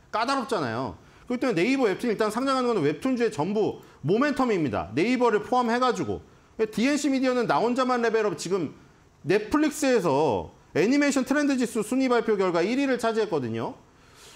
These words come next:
어, 뭐 우리나라 영화, 우리나라 만화라는 거에 대해서 그 어떤 고정관념을 가지시는 분들은 좀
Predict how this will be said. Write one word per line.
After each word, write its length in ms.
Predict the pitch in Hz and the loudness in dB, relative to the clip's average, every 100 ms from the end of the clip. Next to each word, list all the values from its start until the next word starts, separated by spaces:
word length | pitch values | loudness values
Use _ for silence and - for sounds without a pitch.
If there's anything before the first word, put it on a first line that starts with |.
| - | -6
어, 600 | - 185 196 202 185 - 156 | -2 0 2 2 0 -4 -2
뭐 180 | 180 | 0
우리나라 1040 | 214 147 190 277 294 294 277 262 254 240 226 | 0 0 0 2 2 2 2 4 4 4 4
영화, 360 | 170 165 214 190 | 2 2 2 0
우리나라 500 | 170 185 262 269 254 | -2 0 2 2 2
만화라는 600 | 196 139 170 208 214 202 | 2 2 2 2 2 2
거에 180 | 190 185 | 0 0
대해서 280 | 170 156 156 | 0 0 -2
그 160 | 143 147 | 0 -2
어떤 220 | 127 135 | -2 -2
고정관념을 600 | 135 135 220 240 220 190 | -2 -2 0 0 0 0
가지시는 340 | 160 139 143 | -2 -2 -2
분들은 320 | 131 127 123 113 | 0 -2 -2 -2
좀 200 | 131 | -4